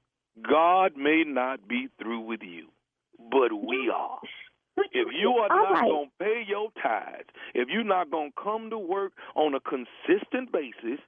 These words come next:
Speaker 1: then what what do you benefit the church?
Speaker 2: Is that what the church is about? This can't be.
Speaker 1: I'm
Speaker 2: Is
Speaker 1: gonna
Speaker 2: that
Speaker 1: say this. I'm gonna say this to you. You, you. L-, let me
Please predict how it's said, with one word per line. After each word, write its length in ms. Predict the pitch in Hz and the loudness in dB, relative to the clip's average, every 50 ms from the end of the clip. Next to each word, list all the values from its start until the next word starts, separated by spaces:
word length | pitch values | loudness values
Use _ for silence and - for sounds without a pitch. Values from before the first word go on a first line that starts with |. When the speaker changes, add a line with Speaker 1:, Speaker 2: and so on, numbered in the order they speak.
| - - - - - - - | -20 -20 -18 -18 -16 -4 0
Speaker 1:
then 220 | - 175 165 151 | 0 2 2 0
what 320 | 135 143 165 240 302 311 - _ _ _ _ _ _ - - - | -2 0 0 2 2 0 -2 _ _ _ _ _ _ -20 -8 0
what 240 | 143 214 285 302 - | 2 4 4 4 2
do 160 | 208 226 233 | 0 -2 -2
you 240 | 214 185 196 214 190 147 117 | -2 -2 -4 -6 -6 -4 -2
benefit 560 | 226 254 226 156 131 - - 160 180 - - | 0 0 0 -2 -4 -6 -4 -4 -4 -4 -4
the 80 | 202 202 | -6 -4
church? 320 | - 277 302 277 - _ - - - _ _ _ | -2 -2 -2 -2 -4 _ -18 -20 -20 _ _ _
Speaker 2:
Is 80 | - 330 - - | -10 -8 -6 -4
that 160 | 415 440 453 440 | -2 -2 -2 -2
what 160 | 440 403 311 - | -4 -4 -6 -8
the 80 | 440 | -6
church 280 | - - 466 466 453 - 453 | -2 0 0 0 0 -2 -6
is 120 | 440 - 403 | -6 -6 -4
about? 360 | 285 - 415 494 698 807 - _ - _ _ _ - | -2 -2 -4 -4 -4 -10 -12 _ -20 _ _ _ -2
This 120 | 311 330 _ - | -2 -2 _ -2
can't 240 | - 320 277 247 214 | 0 2 2 2 0
be. 320 | - 202 190 185 180 - - - - - _ _ _ _ - - | -2 -4 -4 -4 -4 -6 -8 -14 -20 -20 _ _ _ _ -8 -2
Speaker 1:
I'm 160 | - - 180 | 0 2 4
Speaker 2:
Is 80 | 175 175 | 4 4
Speaker 1:
gonna 80 | 151 453 | 2 2
Speaker 2:
that 80 | 494 | 0
Speaker 1:
say 120 | - 160 151 | -2 -2 -2
this. 160 | 139 139 131 - - - 143 | -2 -2 -4 -4 -4 -2 -2
I'm 160 | 147 151 151 | 0 0 0
gonna 160 | 143 131 - | -2 -4 -4
say 160 | - 151 135 | -4 -4 -4
this 160 | 123 113 113 101 - - | -2 -4 -6 -6 -8 -14
to 40 | 110 | -16
you. 160 | 107 104 104 | -12 -10 -8
You, 160 | 107 139 170 160 135 | -4 -4 -4 -4 -4
you. 120 | 156 165 151 - - - - - - - - | -4 -6 -6 -6 -10 -18 -20 -20 -8 -2 0
L-, 160 | 151 - 139 | 0 2 2
let 80 | 185 254 | 0 0
me 160 | 254 233 190 | 0 -2 -6